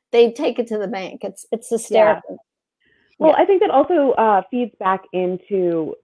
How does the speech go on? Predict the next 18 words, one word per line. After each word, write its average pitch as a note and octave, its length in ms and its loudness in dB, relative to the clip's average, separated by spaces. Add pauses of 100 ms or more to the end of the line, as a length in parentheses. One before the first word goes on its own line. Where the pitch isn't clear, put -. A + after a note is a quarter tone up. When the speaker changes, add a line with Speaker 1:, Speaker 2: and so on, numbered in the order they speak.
Speaker 2:
the E3+ 480 -2 (440)
toxic, B3 680 2
uh, E3 360 4
masculinity F3+ 800 0
and, D#3 360 -2
uh, D3 300 -2 (400)
toxic G#3 400 -2
rape E3+ 340 2
culture E3 520 0
that D#3 220 2
is D#3 180 2 (160)
also A#3+ 340 6
fed D#3+ 320 4
to D#3 120 4
us C#3 100 2 (100)
through D3 140 0
the D3 80 -2
narrative C#3 500 0